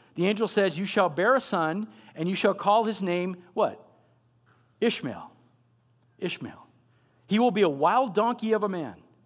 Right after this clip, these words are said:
His hand will be against everyone, and everyone's hand will be against him, and he will live to the east of all of his brothers." Now, Ishmael's born when Abram is eighty-six years old. Now, I know that sounds old, but he's gonna live to be a hundred seventy-five.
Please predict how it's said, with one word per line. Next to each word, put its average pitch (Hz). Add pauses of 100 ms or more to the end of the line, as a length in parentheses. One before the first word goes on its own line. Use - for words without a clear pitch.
(960)
His 202
hand 240
will 254
be 214
against 180
everyone, 254
and 151
everyone's 214
hand 208
will 196
be 175
against 160
him, 262 (240)
and 170
he 208
will 226
live 190
to 185
the 190
east 226
of 151
all 160
of 170
his 160
brothers." 156 (1700)
Now, 165
Ishmael's 247
born 208
when 196
Abram 196
is 180
eighty-six 214
years 160
old. 123
Now, 131
I 180
know 254
that 262
sounds 233
old, 147
but 165
he's 208
gonna 220
live 226
to 175
be 185
a 160
hundred 190
seventy-five. 160